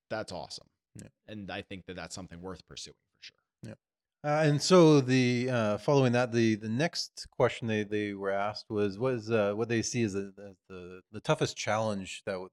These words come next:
Speaker 2: that council would face over their, the, their next four years. And again, I think we saw a recurring theme that there's a lot of concern over increased costs that's gonna happen. Um, so <laughs> many of the incumbents, um,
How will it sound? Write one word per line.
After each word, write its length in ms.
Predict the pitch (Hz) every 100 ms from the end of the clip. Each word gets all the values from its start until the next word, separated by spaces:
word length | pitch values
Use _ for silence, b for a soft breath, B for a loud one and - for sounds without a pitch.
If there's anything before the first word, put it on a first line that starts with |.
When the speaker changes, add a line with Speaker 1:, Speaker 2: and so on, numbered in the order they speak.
| 101
Speaker 2:
that 220 | 92 85
council 300 | 110 101 -
would 80 | 87
face 280 | - 92 -
over 180 | 92 90
their, 220 | 85 87 90
the, 200 | 92 92
their 260 | 95 90 87
next 300 | 95 98 -
four 160 | 104 92
years. 460 | 92 95 87 90 _ _ _ _ _ _ _ _ -
And 420 | 110 107 104 101
again, 320 | 101 127 135
I 100 | 113
think 160 | 123 113
we 120 | 110
saw 260 | - 147
a 60 | 143
recurring 460 | 107 - 117 110 101
theme 400 | 113 107 104 95
that 200 | 95 90
there's 240 | 98 95
a 60 | 92
lot 240 | 104 113
of 60 | 110
concern 580 | 104 - 101 92 92 98
over 320 | 95 87 90
increased 460 | 104 101 98 - -
costs 460 | 85 82 - - -
that's 160 | 87 -
gonna 180 | 87
happen. 300 | 78 82 _ - _ _ _ _ _ -
Um, 480 | 92 85 82 95 92 _ _ _
so 580 | - 117 104 101 104 117
<laughs> 720 | 135 127 117 120 - _ _ -
many 300 | 131 175 156
of 80 |
the 140 | 120 123
incumbents, 800 | 107 120 117 107 98 - - -
um, 500 | 107 95 92 90